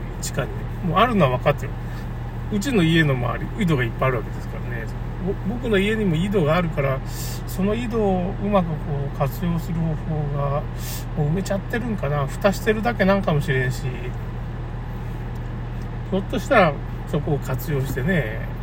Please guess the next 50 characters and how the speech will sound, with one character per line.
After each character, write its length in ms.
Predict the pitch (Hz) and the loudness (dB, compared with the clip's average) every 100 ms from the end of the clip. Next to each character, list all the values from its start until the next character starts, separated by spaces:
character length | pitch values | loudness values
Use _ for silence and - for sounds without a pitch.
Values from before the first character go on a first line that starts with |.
| - - - | -4 -4 -4
ま 60 | |
あ、 40 | - | -4
大 200 | 135 147 | 0 0
腸 180 | 160 190 | 2 0
菌 160 | 202 | 0
と 100 | 214 | 0
か 80 | 214 | 2
い 80 | 165 | 4
る 100 | 156 | 4
か 100 | 151 | 2
ら、 80 | 143 | 4
な 140 | 143 | 2
ん 60 | 147 | 0
か 120 | 135 127 - - - | -2 -4 -6 -4 -2
滅 160 | 139 - - | 0 -2 -2
菌 100 | 185 | -2
っ 40 | 175 | 0
て 120 | 202 | 0
い 40 | |
う 60 | 185 | -2
か、 120 | - | -2
そ 100 | - | -4
う 20 | |
い 40 | - | -4
う 20 | - - - - | -4 -4 -4 -4
消 260 | - - 135 | -4 -4 -4
毒 220 | 156 - | -4 -4
せ 120 | - | -2
ん 60 | 180 | -4
か 80 | - | -2
と 60 | - - - - - | -6 -6 -6 -6 -6
使 380 | - - 127 135 | -6 -6 -4 -4
え 100 | 131 | -2
ん 100 | 147 | -2
の 80 | |
じ 100 | 139 | -2
ゃ 20 | 117 | -4
な 80 | |
い 40 | - | -6
か。 80 | - | -6
水 280 | - 180 | -2 -2
質 240 | 175 - - | -2 -2 -2
的 140 | 196 190 | 0 2
に 280 | 190 185 196 - - - - - - | 2 2 -2 -6 -6 -6 -6 -4 2
飲 120 | 156 | 4
み 100 | 196 | 4
水 260 | 220 175 147 | 2 2 2
に 140 | 185 | 2
は 80 | 156 | 2
難 120 | 120 | 0